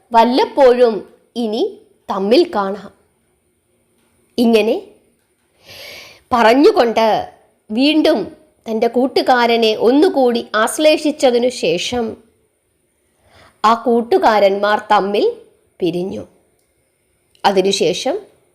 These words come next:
കൃഷ്ണനും രാമനും വസുദേവർ അയച്ച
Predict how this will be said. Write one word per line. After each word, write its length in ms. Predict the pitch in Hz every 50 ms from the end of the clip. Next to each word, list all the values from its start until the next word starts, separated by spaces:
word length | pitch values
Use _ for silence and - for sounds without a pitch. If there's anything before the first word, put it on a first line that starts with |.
| _ _ _ _ _ _ _ _ _ _ _ _ _ _ _ _ _ _ - - - - - _ - 302
കൃഷ്ണനും 600 | 285 - - 294 262 247 254 247 233 226 220 -
രാമനും 800 | 214 226 240 240 247 262 262 254 247 247 233 226 185 175 - - _ _ _ _ _ _ _ _ _ _ _ _ _ _ _ _ _ - - - _ -
വസുദേവർ 720 | 226 247 233 302 285 247 262 262 254 254 240 247 240 220 190 - - _ -
അയച്ച 440 | 208 214 196 202 214 208 - - 269